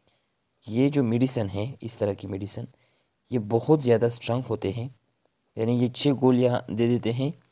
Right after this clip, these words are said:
एंटीबायोटिक ज़ख्म ख-, ख़त्म करने में या इस तरह। तो ये बहुत, मतलब, इंसान को कमज़ोर भी करते हैं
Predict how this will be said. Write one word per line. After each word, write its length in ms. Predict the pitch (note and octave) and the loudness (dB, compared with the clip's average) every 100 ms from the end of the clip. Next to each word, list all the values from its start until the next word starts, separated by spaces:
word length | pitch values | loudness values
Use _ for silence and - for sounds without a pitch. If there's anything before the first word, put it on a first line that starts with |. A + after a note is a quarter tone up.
| - - _ - - | -20 -20 _ -14 -8
एंटीबायोटिक 880 | G2+ G2+ G2 G2 G2 G2+ G2+ G#2 G2+ | -6 -4 -6 -6 -4 0 0 0 -2
ज़ख्म 320 | G2 F#2+ G#2+ | -4 -4 -6
ख-, 380 | - F#2+ - - - | -6 -8 -10 -18 -18
ख़त्म 280 | - - G2 | -12 -8 -6
करने 340 | F#2+ G2 F#2+ | -6 -6 -6
में 160 | F#2+ F#2+ | -8 -8
या 160 | F#2+ G2 | -6 -6
इस 160 | F#2 | -6
तरह। 180 | - - _ - - - - | -10 -12 _ -20 -20 -18 -8
तो 260 | G#2+ G#2 | -4 -2
ये 180 | G#2 A#2 | -2 -2
बहुत, 340 | G#2+ A2+ A#2+ - | -2 -4 -4 -6
मतलब, 420 | G#2 G#2 A2 - - _ - | -8 -6 -6 -8 -18 _ -8
इंसान 340 | G2+ - A2+ | -4 -2 -4
को 260 | A#2+ A#2 G#2+ | -4 -6 -4
कमज़ोर 380 | - G#2 A2+ B2 | -4 -4 -2 -2
भी 100 | C3 | 0
करते 300 | C3+ - C3 | -2 -2 -4
हैं 200 | C#3+ | -4